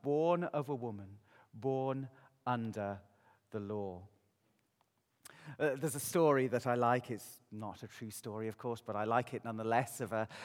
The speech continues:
of a man who decided that he wanted to talk to God and so went up a hill.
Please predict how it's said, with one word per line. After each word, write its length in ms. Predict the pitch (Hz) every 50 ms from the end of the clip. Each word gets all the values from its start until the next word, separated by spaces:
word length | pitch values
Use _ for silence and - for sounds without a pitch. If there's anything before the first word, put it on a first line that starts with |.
| - 165
of 140 | - 156 135
a 60 | 160
man 300 | 165 190 190 190 175 160
who 120 | 151 127 175
decided 480 | 143 170 - - 208 208 214 220 220 -
that 120 | 214 -
he 100 | 175 202
wanted 320 | 170 190 185 175 - 175 -
to 100 | - 156
talk 320 | - - 220 214 220 220
to 100 | - 202
God 260 | - 156 131 135 127
and 100 | 151 156
so 160 | - - 185
went 280 | 170 156 170 170 165 -
up 300 | 147 - 170 165 - - -
a 80 | 160
hill. 440 | 143 - 175 175 143 120 110 104 98